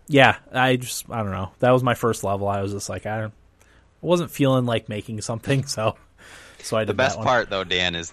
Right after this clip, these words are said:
Speaker 2: the, the trampoline at the end on top of
Speaker 1: I had
Speaker 2: the
Speaker 1: to give you a
Speaker 2: platform.
Speaker 1: boost so you could jump higher onto the,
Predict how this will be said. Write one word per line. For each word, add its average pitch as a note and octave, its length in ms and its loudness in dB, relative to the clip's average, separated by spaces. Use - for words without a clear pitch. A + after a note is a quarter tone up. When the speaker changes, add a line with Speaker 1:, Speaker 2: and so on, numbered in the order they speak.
Speaker 2:
the, D#2+ 380 -6
the D#2+ 80 -10
trampoline E2 640 -6
at D#2 120 -8
the D#2 160 -6
end D2+ 240 -10
on D#2 180 -10
top G#2 360 -2
of - 80 -2
Speaker 1:
I C3+ 160 4
had F#3+ 160 6
Speaker 2:
the F#3+ 60 2
Speaker 1:
to E3 40 0
give E3 140 4
you D#3+ 140 6
a - 20 4
Speaker 2:
platform. C#3+ 220 6
Speaker 1:
boost D3+ 160 2
so C3+ 80 0
you B2 100 2
could B2 160 -6
jump B2 220 -2
higher B2+ 280 4
onto G#2 220 0
the, G2+ 240 -2